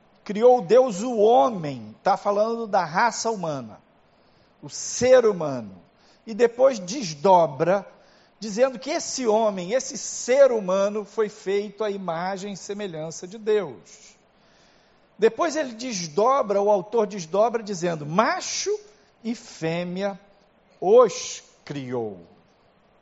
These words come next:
Então, esta imagem e semelhança de Deus,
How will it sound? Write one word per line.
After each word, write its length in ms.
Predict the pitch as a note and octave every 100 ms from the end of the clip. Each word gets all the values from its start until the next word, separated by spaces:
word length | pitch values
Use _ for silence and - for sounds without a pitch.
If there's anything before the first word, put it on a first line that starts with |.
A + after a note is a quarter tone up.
| _ _ _ _ _ _ _ D#3
Então, 380 | D3+ C4+ C4 -
esta 760 | G#3 D#4 F4+ - - - G3
imagem 880 | F3 D#3+ D#3+ F#3+ G#3+ G3 C#3+ B2 C3+
e 60 | C3+
semelhança 840 | - D#3+ C#3 C3 C3 C#3 B2 -
de 120 | G#2+ A2
Deus, 920 | G2+ D#3 G#3+ D3+ G2+ - - -